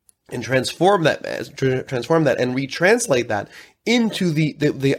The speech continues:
Af that, that refers to, uh, to, to, to Keser. Now we do have a Sagrayim which addresses, uh, and develops the idea that the, that Sitra Achra turns into Keser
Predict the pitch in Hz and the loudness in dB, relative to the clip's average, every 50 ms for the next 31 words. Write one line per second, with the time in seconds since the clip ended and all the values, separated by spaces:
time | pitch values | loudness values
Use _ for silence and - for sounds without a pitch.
0 | - - 180 185 180 175 - 151 139 120 - - - 135 127 135 135 - - 170 | 0 2 4 4 2 2 2 0 -2 -2 -2 -4 -4 -2 0 0 0 0 2 2
1 | 160 151 139 - - - 147 135 123 120 117 - _ _ _ _ _ _ _ - | 2 2 2 -2 -2 0 0 2 0 -2 -4 -10 _ _ _ _ _ _ _ 0
2 | 120 117 107 104 104 - - - 123 - - - 120 110 107 - - - 113 - | 2 4 4 4 2 0 -2 -6 -6 -4 -2 -2 0 0 0 -2 -4 -6 -6 -2
3 | 117 104 95 - - - - _ _ _ _ _ _ _ _ _ - 120 120 131 | -2 -2 -2 -4 -8 -12 -14 _ _ _ _ _ _ _ _ _ -4 0 2 2
4 | 135 135 123 165 175 175 156 143 143 - 127 110 113 120 113 113 110 104 110 107 | 4 4 4 4 2 2 2 2 0 -2 -2 0 2 2 4 4 2 0 -4 -8
5 | - - 110 113 107 107 - - - - - _ _ - 117 110 107 104 123 139 | -8 -4 -2 -2 -2 -2 -4 -4 -4 -6 -8 _ _ -8 -8 -8 -4 0 2 2
6 | 143 143 - 139 135 123 113 113 - - - 101 98 92 90 87 76 64 95 95 | 2 2 0 0 0 0 -2 -4 -6 -4 -4 -2 0 0 0 0 -2 -2 -4 -6
7 | 92 95 101 90 113 120 135 135 120 110 - - - 113 98 95 98 101 101 107 | -8 -10 -2 2 2 2 4 4 0 0 -2 -2 0 2 2 2 2 0 0 0
8 | 110 104 92 87 82 - - - - - _ _ - 101 95 107 101 95 95 - | 2 2 2 2 -2 -4 -12 -20 -20 -20 _ _ -12 -2 0 2 2 2 0 -4
9 | _ _ _ _ _ 104 101 104 101 95 95 92 90 90 85 - - - - 92 | _ _ _ _ _ -12 -6 -4 -2 -2 -2 -2 -2 -2 -4 -6 -10 -6 -4 -2
10 | 92 80 - - - 139 120 127 98 98 117 120 113 - 107 95 - - - 139 | -2 -2 -4 -2 -2 0 2 4 4 4 4 2 2 0 -2 -2 -2 0 0 2
11 | 135 123 110 - - 123 113 98 101 - - - 107 110 107 135 131 135 143 | 2 2 0 -2 -4 -4 -4 -4 -6 -4 0 2 2 2 2 0 -2 -4 -4